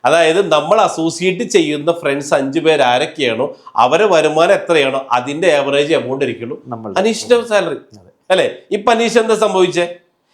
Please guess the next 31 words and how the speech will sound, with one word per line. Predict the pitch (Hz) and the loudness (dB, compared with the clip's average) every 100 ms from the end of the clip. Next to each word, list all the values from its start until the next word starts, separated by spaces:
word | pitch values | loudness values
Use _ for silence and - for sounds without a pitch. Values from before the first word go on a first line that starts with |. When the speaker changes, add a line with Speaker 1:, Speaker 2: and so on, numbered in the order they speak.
| - | 0
Speaker 1:
ഈ | 233 240 | 0 2
കമ്പനിയിലേക്ക് | 196 175 175 180 170 202 | 0 2 2 2 2 2
വന്നപ്പോ | 147 143 139 156 - - _ _ 135 | 2 0 -2 -4 -4 -12 _ _ -2
ഇവിടെ | 160 156 - | 0 0 0
അഞ്ച് | 156 202 226 | -2 2 0
ലക്ഷം, | 170 - 196 170 | 2 -2 0 0
പത്ത് | 160 202 | 0 0
ലക്ഷം | 180 175 160 | -2 -2 0
രൂപ | 156 | 2
മാസം | 147 147 170 | 2 2 2
വരുമാനം | 151 143 139 151 165 | 0 2 2 2 2
മേടിക്കുന്നവരെ | 143 143 139 143 156 170 | 0 -2 -4 0 2 2
കൂടെ | 175 180 160 - 117 | 2 2 2 -2 -8
Speaker 2:
അതെ, | 117 110 | -10 -10
അതെ. | 117 | -6
ഒരു | 123 | -4
Speaker 1:
അനീഷ് | 131 | 0
ന- | 165 | 2
Speaker 2:
മാസ്റ്റർ | 208 196 180 | 4 2 2
മൈൻഡ് | 185 185 180 | -4 -6 -4
ഗ്രൂപ്പ് | 180 180 - 208 214 | -2 -4 -2 -2 0
നമ്മുടെ | 156 156 | 0 2
കൂടെ | 156 139 131 | 2 2 0
ഉണ്ട്. | 101 147 | 0 2
Speaker 1:
ആ, | 214 220 147 - 135 | 4 4 2 -2 -4
അനീഷ് | 160 170 | -2 0
ഇപ്പൊ | 208 226 | 0 2
നാണക്കേടാ | 208 202 190 220 196 | 4 2 0 2 2
അഞ്ച് | 180 196 | 2 2
ലക്ഷം | 190 196 | 2 0
മേടിക്കാൻ. | 180 151 123 | 0 0 -2